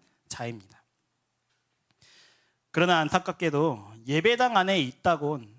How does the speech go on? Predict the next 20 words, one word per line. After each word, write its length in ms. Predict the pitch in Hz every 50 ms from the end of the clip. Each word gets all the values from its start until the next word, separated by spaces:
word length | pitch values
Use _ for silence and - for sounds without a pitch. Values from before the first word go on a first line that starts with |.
| _ _ _ _ _
하지만 640 | - - 175 156 165 143 127 120 131 180 254 269 - _ 139 123
여전히 420 | 139 147 156 202 226 233 247 226
내 220 | 165 156 165 185 196
삶 240 | - - 262 269
속에서 640 | 247 - 277 262 226 196 175 - 202 202 147 117 - _ _ _ _ _
우상 380 | 151 156 175 175 240 262 269 247
숭배자로 540 | - 262 240 214 220 202 185 175 160 165
살아간다면 640 | 160 - 190 190 185 170 147 123 113 107 104 104 101 _ _ _ _ _ _ _ _ _ _ _ _ _ _ _ _ _ _ _ _ _ _ _ _ _
상속받을 720 | - - - 190 208 190 214 214 - - 143 127 147 147
목-, 220 | 135 - 117 113 - _ _ _
몫이 500 | _ 127 117 - - - - 208 254 - _ _ _ _
없을 320 | - 120 131 - - 190
수도 260 | 190 - - - 165 143
있다는 520 | 120 - 135 131 120 123 135 143 117 104 _
두려운 400 | - - 131 139 147 156 156 151
마음을 280 | 127 117 110 110 117
가져야 320 | 110 - - - - 113 104
됩니다. 240 | - 101 _ _ 127 _ _ _ _ _ _ _ _ _ _ _ _ _ _ _ _ _ _ _ _ _ _ _ _ _ _ _ - - _ _ _ _ _
이 180 | - 143 185 214
말씀은 720 | 156 127 131 143 135 - 233 220 180 156 160 180 123 101